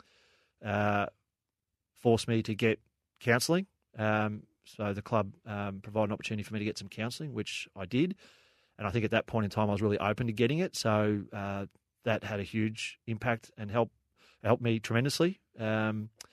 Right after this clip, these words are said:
and then my mum, um, and, and other family members and, um, certainly some of my close mates also played a role in just helping me to straighten myself up and, and, and again, make better choices more often than not. And, and,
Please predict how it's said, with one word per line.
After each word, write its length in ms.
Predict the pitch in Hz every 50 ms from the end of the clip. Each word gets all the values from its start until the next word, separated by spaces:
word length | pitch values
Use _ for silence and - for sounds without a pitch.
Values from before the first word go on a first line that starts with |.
| _ _ _ _ _ _ _ _
and 80 | - 117
then 140 | 110 104 98
my 80 | 98
mum, 380 | 98 110 117 123 123 123 123 120 - _ -
um, 500 | - 104 104 104 104 104 107 104 107 92
and, 280 | - 107 104 104 101 98 -
and 160 | 117 107 104
other 140 | 101 95 101
family 320 | - - 113 113 113 117
members 400 | 113 113 113 113 117 117 107 101
and, 260 | 110 104 101 101 98
um, 340 | 104 104 101 98 101 101 101 - _ _ - - _
certainly 240 | - - 117 87 95
some 160 | - 107 95
of 80 | 98
my 80 | 98 95
close 320 | 95 - 104 98 92 -
mates 240 | - 110 101 104 -
also 300 | 104 104 104 - - -
played 240 | 104 - 107 98 98
a 20 |
role 300 | 95 101 104 104 104 104
in 100 | 110 107
just 240 | 104 110 104 - - - - - - - - - - - - - _ _ _ _ _ _ _
helping 300 | - 139 131 127 127 123
me 120 | 135 139
to 80 | 131 117
straighten 260 | - - 143 135 123
myself 360 | 127 - - 143 135 123 -
up 200 | 143 139 139 -
and, 280 | 139 131 123 127 127 -
and, 260 | - 123 120 123 123 -
and 80 | - 120
again, 240 | 120 113 123 120 117
make 200 | 120 113 113 113
better 160 | 127 117 110
choices 760 | - - - 120 117 107 - 120 117 110 107 - - - - - _ _ _ _ _ _ _ _ -
more 140 | 120 117
often 140 | 110 - 113
than 60 | 113
not. 180 | 113 117 113 -
And, 160 | 127 131 143
and, 280 | - 143 131 139 143